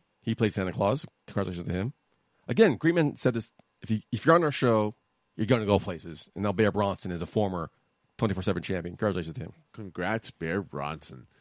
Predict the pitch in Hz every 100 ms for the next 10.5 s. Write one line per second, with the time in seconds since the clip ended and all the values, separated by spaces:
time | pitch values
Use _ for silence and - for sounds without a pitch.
0 | _ _ - 143 139 131 113 - _ _
1 | _ - 220 269 131 107 - - - 131
2 | - 139 139 131 104 98 - 101 87 -
3 | 87 82 78 78 80 78 73 71 _ -
4 | 101 - 110 104 117 151 - - - _
5 | _ _ - 90 85 92 - _ _ _
6 | - 247 185 131 120 - 113 104 95 117
7 | 139 110 85 92 98 117 104 101 - _
8 | _ _ - 180 175 214 240 208 - 143
9 | 135 123 117 120 175 160 - - 95 120
10 | 113 - 104 95 87